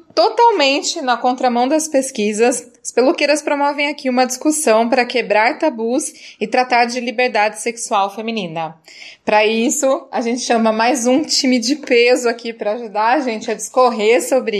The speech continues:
isso. Temos três mulheres incríveis aqui e eu vou começar perguntando pra você, Má,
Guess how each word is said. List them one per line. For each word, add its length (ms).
isso. 220
Temos 320
três 320
mulheres 420
incríveis 760
aqui 840
e 60
eu 80
vou 100
começar 360
perguntando 400
pra 140
você, 300
Má, 480